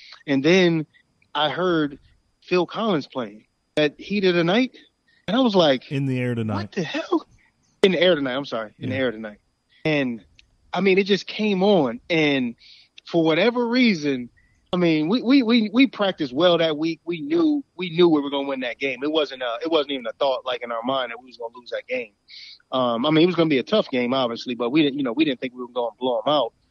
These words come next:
Speaker 1: But we knew we were gonna, we knew we were gonna win. But they came out and they played, or we, you know, we were in the locker room,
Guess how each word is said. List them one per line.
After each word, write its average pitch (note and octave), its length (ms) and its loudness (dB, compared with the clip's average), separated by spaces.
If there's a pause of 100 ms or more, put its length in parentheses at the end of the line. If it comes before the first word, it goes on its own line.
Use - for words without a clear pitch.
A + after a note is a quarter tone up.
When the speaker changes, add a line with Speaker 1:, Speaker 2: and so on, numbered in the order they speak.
(160)
Speaker 1:
But C3 120 2
we D3+ 120 6
knew E3 160 6
we D3 140 6
were C3+ 140 2
gonna, B2 240 0
we D#3 140 -2
knew D3 100 4
we B2+ 100 0
were B2 80 -2
gonna G#2+ 160 -6
win. C3 340 4 (440)
But C3+ 140 2
they F3 140 4
came F#3+ 360 0
out D#3+ 140 2
and C3+ 80 -2
they D#3+ 100 2
played, E3 320 0
or B2+ 240 0
we, F3+ 320 -2
you D#3+ 80 2
know, C#3+ 80 2
we F3+ 180 0
were F3+ 120 0
in E3 40 0
the C#3 60 -2
locker E3 300 0
room, B2+ 380 -4